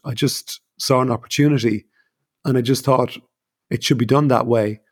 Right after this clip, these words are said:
And it just seemed like the obvious road to take. And yes, there was risk, but I was also maybe a little naive, but I just thought, okay,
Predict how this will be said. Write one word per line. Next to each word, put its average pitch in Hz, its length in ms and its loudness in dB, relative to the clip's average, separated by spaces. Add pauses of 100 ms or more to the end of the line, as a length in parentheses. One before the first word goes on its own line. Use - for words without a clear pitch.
(460)
And 131 140 0
it 113 40 -2
just 135 160 0
seemed 139 160 4
like 123 120 0
the 127 140 -6
obvious 120 400 0
road 117 200 0
to 113 80 -6
take. - 500 -2 (680)
And 131 120 0
yes, 143 200 2
there 135 100 -2
was 117 140 0
risk, 131 320 0 (240)
but 135 80 0
I 131 40 2
was 131 140 0
also 170 240 0
maybe 123 200 2
a - 20 -2
little 120 200 0
naive, 123 540 0 (120)
but 123 100 0
I 123 60 2
just 139 200 -4
thought, 123 220 0
okay, 120 460 -4